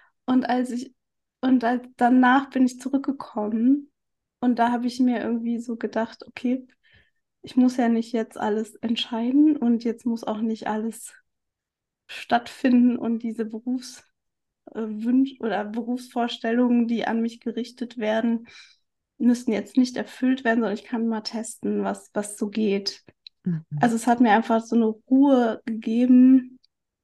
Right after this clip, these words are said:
Speaker 1: mein Leben anders zu gestalten. So wie ich, obwohl ich nicht wusste, wohin das führt, bin ich den
Speaker 2: Mhm.
Speaker 1: Weg dann gegangen. Und das war gut. <laughs> Das war, äh, schwer, aber gut. <laughs>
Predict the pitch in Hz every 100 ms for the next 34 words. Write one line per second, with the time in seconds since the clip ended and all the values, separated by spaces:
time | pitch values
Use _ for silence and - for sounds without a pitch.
0 | _ _ _ 240 233 233 240 226 - 233
1 | 233 - 214 208 - 196 185 202 - 214
2 | 208 _ 220 214 226 240 - - - -
3 | _ - 220 233 302 302 277 262 214 269
4 | - - 311 294 - _ _ _ - 233
5 | 254 269 311 277 233 - - 262 381 453
6 | - - _ _ _ _ _ _ - -
7 | 165 - 214 247 254 208 208 214 208 202
8 | 208 208 214 202 _ _ _ _ _ _
9 | _ _ _ - 202 202 226 214 226 -
10 | - - - - 277 277 302 - 262 254
11 | 262 277 - 240 269 - 226 262 320 330
12 | 277 285 254 240 220 - 277 - 339 277
13 | 370 339 -